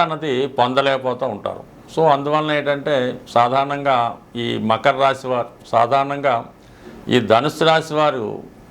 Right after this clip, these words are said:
ఈ కుటుంబ సభ్యుల వల్ల, సొంత స్నేహితుల వల్ల ఎక్కువగా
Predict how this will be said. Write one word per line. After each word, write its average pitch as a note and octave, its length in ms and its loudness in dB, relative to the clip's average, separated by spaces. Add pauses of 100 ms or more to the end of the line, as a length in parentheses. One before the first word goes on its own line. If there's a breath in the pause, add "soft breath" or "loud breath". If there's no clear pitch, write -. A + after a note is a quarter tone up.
(220)
ఈ B2 40 2 (160)
కుటుంబ E3 320 2 (100)
సభ్యుల D#3 320 0 (100)
వల్ల, D3 180 0 (1040 loud breath)
సొంత D3 320 2 (320)
స్నేహితుల D3 580 2
వల్ల C#3+ 200 2 (960)
ఎక్కువగా D3 440 2